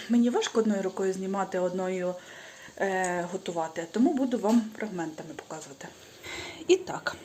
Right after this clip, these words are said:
на мій зелений борщ для початку я ось накришила зелена цибулька. В мене була в морозі. Така я її покришила. Такими кружечками просто покришила.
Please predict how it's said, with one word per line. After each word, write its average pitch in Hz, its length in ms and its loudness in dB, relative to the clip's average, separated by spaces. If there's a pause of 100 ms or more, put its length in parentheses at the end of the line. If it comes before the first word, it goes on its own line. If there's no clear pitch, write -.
на 202 120 -4
мій 302 240 6
зелений 208 580 0
борщ 180 480 2
для 202 160 -2
початку 226 600 0
я 196 180 0
ось 254 240 -2
накришила 196 680 -2
зелена 190 460 0
цибулька. 175 520 -4
В 170 40 -2
мене 170 260 0
була 165 220 -2
в 170 40 -2
морозі. 175 540 0 (1000)
Така 214 280 -4
я 220 200 -2
її 196 200 0
покришила. 180 1160 -2 (440)
Такими 262 500 -2 (1200)
кружечками 523 760 6
просто 302 460 -4
покришила. 214 760 -6